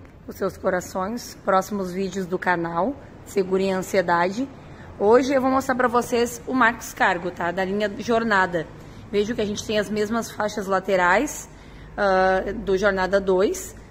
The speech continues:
tá? Mas ele é pra um transporte de carga. Moto, ah, materiais como paraglider.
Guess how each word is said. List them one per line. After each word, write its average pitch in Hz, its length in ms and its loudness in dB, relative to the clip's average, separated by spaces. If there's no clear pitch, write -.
tá? 180 340 0
Mas 196 500 2
ele 220 180 2
é 220 120 4
pra 247 160 -4
um 254 80 -4
transporte 240 640 0
de 233 340 -6
carga. 196 420 2
Moto, 220 840 4
ah, 190 480 4
materiais 214 720 4
como 208 220 -2
paraglider. 202 1080 4